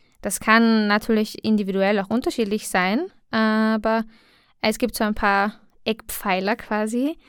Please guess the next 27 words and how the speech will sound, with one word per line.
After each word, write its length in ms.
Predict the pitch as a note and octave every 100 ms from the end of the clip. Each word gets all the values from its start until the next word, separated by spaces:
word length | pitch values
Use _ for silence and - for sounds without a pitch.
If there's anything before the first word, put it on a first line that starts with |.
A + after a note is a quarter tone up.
| - - _
Also 160 | A3 A3
zuerst 540 | G#3 G#3+ G#3+ G#3+ -
einmal 240 | A3 G#3+ G#3
genug 260 | G#3 G3
Schlaf, 720 | - G3+ F#3 G3+ C4 D#4+ - - _ _ _
gesunde 500 | A3 G3+ A3+ A#3 A3
Ernährung, 840 | G3+ G3 F#3+ F#3+ G3 A#3 C#4 F4+ - _ _ -
halbwegs 300 | E3 F#3+ -
gesunde 320 | G#3 G#3+ A3+
Ernährung, 480 | A3 A#3+ B3+ C4+ D4+ - - - - G#3+
regelmäßige 560 | A#3+ A#3+ A3 A3 G#3+
Bewegung, 560 | G3 F#3 F3+ A#3 D#4 D4
was 140 | G#3+
auch 120 | G3 A3
immer, 380 | A3 A3 G#3+ G3+ _ -
ähm, 240 | G3+ G3
da 120 | F#3+
gut 160 | F#3+ A3+
für 100 | G3+
einen 180 | F#3+ G3
passt. 480 | G3 A3+ - - - _ _ -
Dann 540 | G#3+ A3 G#3+ G#3 G#3 - - -
Zeit 420 | - G3 B3+ -
einzuplanen, 600 | G3+ A3+ C4 B3 A3+ A#3+
in 120 | A#3
der 100 | G#3
man 300 | G3 G3 F#3+